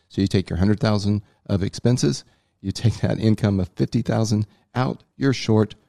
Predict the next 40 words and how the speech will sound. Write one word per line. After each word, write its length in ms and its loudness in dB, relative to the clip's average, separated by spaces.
fifty 260 -2
thousand 340 -2
dollars 340 -2
on 100 -2
an 100 -8
annual 260 -2
basis. 400 -4
That's 200 -2
how 100 -2
much 240 -2
you 80 0
would 140 -2
theoretically 500 2
need 140 4
to 80 -2
withdraw 320 -2
from 180 -2
your 100 -2
portfolio, 640 -4
right? 220 -6
Using 300 -2
these 160 -2
other 240 -2
assets 480 -4
to 100 -6
generate 360 0
the 100 -8
right 160 -2
income 460 -2
to 140 0
supply 480 0
the 140 -2
cash 320 -4
flow 100 -4
you 160 2
need 160 0
to 80 -2
fill 240 -2
this 240 -6
gap. 480 -6